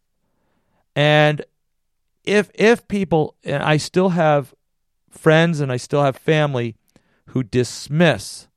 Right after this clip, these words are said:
our conspiracy theories, which aren't theories, they're actually just taking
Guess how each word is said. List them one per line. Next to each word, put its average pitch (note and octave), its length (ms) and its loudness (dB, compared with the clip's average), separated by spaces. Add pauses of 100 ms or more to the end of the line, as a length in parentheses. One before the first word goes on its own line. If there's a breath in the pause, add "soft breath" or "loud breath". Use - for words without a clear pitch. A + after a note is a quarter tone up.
(840)
our C3+ 180 4
conspiracy C#3+ 840 0
theories, A#2 640 -2
which F#2+ 240 -10
aren't A2 240 -8
theories, G2+ 400 -4
they're F#2+ 100 -10
actually F#2 400 -12 (400)
just - 240 2
taking A2+ 440 -2